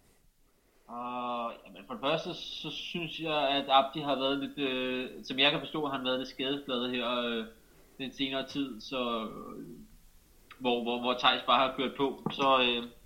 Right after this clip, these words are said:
jeg, jeg, jeg tror, det er... Jamen, der, der er længe til endnu, ikke? Øh, så meget kan, meget kan nå at ændre sig, men... Øh, jeg ved ikke, min, min mavefornemmelse siger bare, øh,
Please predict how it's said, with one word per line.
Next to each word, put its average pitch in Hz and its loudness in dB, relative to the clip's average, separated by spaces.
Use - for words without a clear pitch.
jeg, 135 0
jeg, 139 0
jeg 151 4
tror, 196 2
det 185 2
er... 160 2
Jamen, - -4
der, 90 2
der 95 6
er 117 8
længe 131 2
til 139 0
endnu, 127 -2
ikke? 139 -2
Øh, 131 -2
så 147 -4
meget 135 8
kan, 139 -6
meget 127 4
kan 135 -4
nå 123 0
at 117 2
ændre 123 -2
sig, 131 -6
men... 127 -8
Øh, 123 -8
jeg 135 -8
ved 175 -2
ikke, 202 -4
min, 196 -6
min 208 -4
mavefornemmelse 208 -2
siger 185 2
bare, 156 6
øh, 127 -6